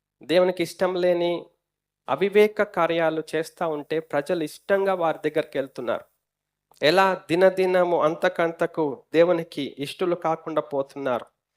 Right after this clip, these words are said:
ఎందుకంటే వారు దేవుని వాక్యమును విడిచి ముందుకు వెళ్ళేవారు. ఎలాగెళ్తారు దేవుని వాక్యం విడిచి ముందుకు? వారికి ప్రజలు ఉంటారు, ఫెలోషిప్ ఉంటది, సహవాసం ఉంటది,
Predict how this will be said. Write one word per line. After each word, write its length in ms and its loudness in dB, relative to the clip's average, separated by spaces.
ఎందుకంటే 800 -2
వారు 220 0
దేవుని 480 -2
వాక్యమును 640 -4
విడిచి 760 -6
ముందుకు 360 -2
వెళ్ళేవారు. 600 -2
ఎలాగెళ్తారు 680 -2
దేవుని 280 2
వాక్యం 380 -6
విడిచి 320 -10
ముందుకు? 480 -6
వారికి 240 -4
ప్రజలు 440 0
ఉంటారు, 340 -6
ఫెలోషిప్ 500 -2
ఉంటది, 380 -2
సహవాసం 640 -4
ఉంటది, 380 -8